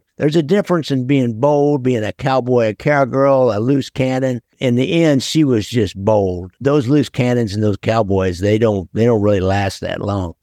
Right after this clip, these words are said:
We had one guy that was, uh, went under after being assigned to the D E A. He was a Kansas City policeman. He went under and got assigned to a D E A task force, and they gave him all kinds of money and support and everything, and, and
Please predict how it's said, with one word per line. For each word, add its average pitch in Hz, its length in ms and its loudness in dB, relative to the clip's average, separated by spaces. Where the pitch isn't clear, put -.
We 123 100 2
had 147 80 2
one 139 240 2
guy 131 280 2
that 117 140 0
was, 107 560 -2
uh, 90 260 -4
went 123 300 2
under 123 440 2
after 110 320 -2
being 104 280 0
assigned 170 480 0
to 107 80 0
the 98 160 0
D 95 340 0
E 98 80 0
A. 107 120 2
He 123 100 2
was 104 100 -2
a - 40 -12
Kansas 110 280 -2
City 120 160 2
policeman. 101 400 0
He 107 100 2
went 110 240 2
under 110 260 2
and 104 60 0
got 95 160 0
assigned 101 380 -2
to 98 80 2
a 92 60 0
D 98 260 2
E 98 80 4
A 92 60 0
task 98 360 0
force, 98 320 0
and 92 80 -4
they 92 80 2
gave 95 200 2
him 95 80 2
all 95 100 2
kinds 95 300 0
of 95 80 0
money 95 400 2
and 92 100 -4
support 98 440 0
and 101 60 -4
everything, 98 420 0
and, 87 120 -6
and 107 300 -2